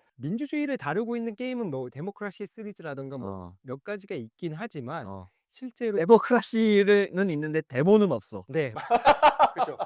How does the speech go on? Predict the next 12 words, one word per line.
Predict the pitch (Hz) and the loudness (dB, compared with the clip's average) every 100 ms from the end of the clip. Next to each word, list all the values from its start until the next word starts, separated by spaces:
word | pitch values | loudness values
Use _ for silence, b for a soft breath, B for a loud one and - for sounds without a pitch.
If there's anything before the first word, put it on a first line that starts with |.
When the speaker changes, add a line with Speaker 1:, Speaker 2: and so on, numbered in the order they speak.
| - _ | -10 _
Speaker 1:
그래도 | 185 233 214 | -4 -4 -4
좀 | 208 | -6
디테일하게 | 151 147 220 214 190 170 170 254 - | -8 -6 -2 -2 -2 -4 -4 -6 -12
이 | 123 | -20
지폐와 | - - 175 170 170 165 160 | -20 -10 -6 -6 -6 -6 -8
결사를 | 143 127 139 160 147 | -8 -12 -8 -8 -8
다룬 | 113 139 156 | -8 -10 -6
게임이 | 185 135 151 98 - _ _ _ | -4 -4 -6 -8 -12 _ _ _
그 | - | -14
디트로이트 | - 160 196 202 - 135 | -12 -6 0 0 -2 -8
비컴 | 117 147 131 | -8 -6 -4
휴먼. | 185 110 76 | -4 -4 -8